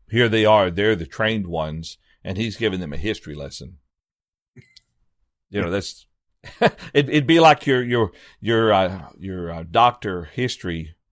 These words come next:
doctor of history at college saying, "Answer yourself," and you talk to him, "Well, let me tell you about Abraham Lincoln and what he went through." Yeah. Uh,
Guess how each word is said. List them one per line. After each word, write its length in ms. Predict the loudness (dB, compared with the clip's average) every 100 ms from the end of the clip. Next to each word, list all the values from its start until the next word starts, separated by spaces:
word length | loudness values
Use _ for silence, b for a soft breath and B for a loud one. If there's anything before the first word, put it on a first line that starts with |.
| _ _
doctor 340 | 4 4 0
of 100 | -4
history 360 | -4 -4 -6 -8
at 80 | 0
college 600 | 4 4 4 -4 -10 -20 _ _ _ _ _ _ -4
saying, 300 | 0 2 4
"Answer 280 | 2 2
yourself," 480 | -2 0 2 2 2
and 100 | -4
you 120 | -6
talk 260 | 2 2 2
to 80 | -2
him, 60 |
"Well, 80 | -2
let 60 | -4
me 40 |
tell 100 | -2
you 40 | 0
about 120 | 0
Abraham 400 | 0 -2 -6 -6
Lincoln 360 | -6 -8 -10
and 120 | -10 -8
what 140 | -8
he 100 | -8
went 240 | -10 -12
through." 260 | -16 -16 -18 -20 _ _ _ _ _ _ _ _
Yeah. 200 | -14 -14 -16 B B B B
Uh, 280 | 6 6 6